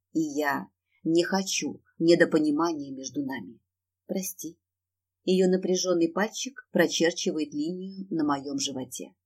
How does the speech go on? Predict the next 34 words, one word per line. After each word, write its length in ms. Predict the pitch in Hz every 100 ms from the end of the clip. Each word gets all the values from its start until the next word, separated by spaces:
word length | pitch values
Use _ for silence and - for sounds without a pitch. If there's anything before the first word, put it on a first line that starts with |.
| _ _ _ _ _ _ -
«Я 260 | 196 226
очень 280 | 247 - 233
ревнивая. 640 | 233 208 156 147 - - _ _
И 140 | - 247
вообще, 500 | 254 - - - - _ _ _ _ 202
не 180 | 220
подарок». 600 | 233 196 160 175 185 - _ _ _ _ _
«Перестань, 560 | - 170 190 - 214 127
Динь. 300 | 139 - - _ _ _ _
Я 180 | - 202
не 100 | 208
собираюсь 540 | 208 202 233 240 170 151
больше 300 | 170 - 165
ни 100 | 160
с 80 |
кем 180 | - 165
встречаться, 720 | - 175 - 143 - - - -
если 420 | 185 185 185 175
ты 160 | 165 165
волнуешься 680 | 156 147 147 180 - - 165
об 240 | 156 135
этом. 340 | 123 - - _ _ _ _ -
Поговори 440 | 175 180 190 156
со 200 | - 135
мной. 300 | 120 123 - _ _ _
Что 240 | - - 226
тебя 280 | 294 - 285
заботит? 500 | 320 311 - - - _ _ _
И 100 | 175
расскажи 540 | 180 180 165 151 180 190
уже 300 | 151 131 139
о 60 |
своей 420 | - 143 143 143
дочери». 520 | 143 147 - - -